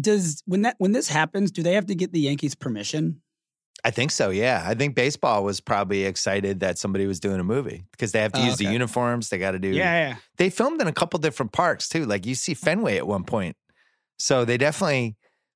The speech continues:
Speaker 2: like, Charlie Sheen strikes out somebody. He's definitely in Fenway Park. So they, uh, they definitely
Speaker 1: That's big
Speaker 2: moved
Speaker 1: for
Speaker 2: around.
Speaker 1: him,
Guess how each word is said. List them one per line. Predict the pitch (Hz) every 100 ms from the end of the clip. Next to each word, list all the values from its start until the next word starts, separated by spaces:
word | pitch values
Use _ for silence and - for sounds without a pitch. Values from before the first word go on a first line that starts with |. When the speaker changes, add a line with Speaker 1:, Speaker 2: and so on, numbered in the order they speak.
| -
Speaker 2:
like, | 131
Charlie | - 170 160
Sheen | - 175 160
strikes | - 147 127
out | 139 117
somebody. | 147 156 120
He's | 95
definitely | 123 139 165 120
in |
Fenway | 98 117 107 95
Park. | - 107 - -
So | 101
they, | 92 98 95
uh, | 95 82 57
they | 107
definitely | 104 117 131 104
Speaker 1:
That's |
big | 98
Speaker 2:
moved |
Speaker 1:
for | 95
Speaker 2:
around. | 101
Speaker 1:
him, | 104